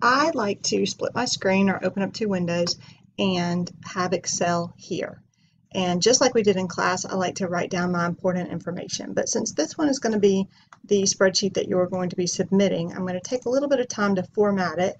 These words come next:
and make it look nice. Now, I can do that on the back end or the front end, so whichever your preference. I'm gonna go ahead and label my first sheet chapter one, 'cause that's what I want you guys to do, is have a sheet for each chap-, oh,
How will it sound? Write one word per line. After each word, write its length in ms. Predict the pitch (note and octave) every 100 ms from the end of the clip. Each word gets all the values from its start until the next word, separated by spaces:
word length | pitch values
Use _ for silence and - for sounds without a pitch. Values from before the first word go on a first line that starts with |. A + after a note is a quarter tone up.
| - _
and 100 | G3
make 180 | F#3+ F3+
it 120 | -
look 240 | G3+ G3+ F#3+
nice. 380 | F3+ - -
Now, 100 | G#3
I 80 | F#3+
can 280 | F#3+ A3+ A#3+
do 120 | A#3
that 180 | G#3 G3
on 80 | G3
the 80 | F#3+
back 280 | F3+ F3 F#3+
end 160 | G3
or 120 | F3+
the 80 | G3
front 320 | - F3+ E3+
end, 160 | F3 F#3
so 100 | F3
whichever 340 | E3+ F3 E3+
your 140 | F#3 G#3
preference. 520 | - - - G3 -
I'm 400 | - _ _ -
gonna 120 | G#3
go 80 | G#3+
ahead 140 | G#3+
and 80 | G3+
label 200 | F#3+ G3
my 120 | G3 F#3
first 260 | - G3+ -
sheet 220 | G#3 G3+
chapter 320 | - F#3 - A#3
one, 300 | F#3+ F3+ A#3+
'cause 240 | - F3
that's 240 | - -
what 220 | G3 F#3+ - - _ _ F3
I 40 |
want 200 | F#3+ F#3+
you 40 |
guys 220 | F#3 F#3 F#3+
to 80 |
do, 140 | F#3+ F#3
is 100 | F#3
have 140 | F#3
a 40 | F3+
sheet 340 | - - -
for 100 | F#3
each 260 | G#3 - -
chap-, 220 | E3+ -
oh, 160 | A3+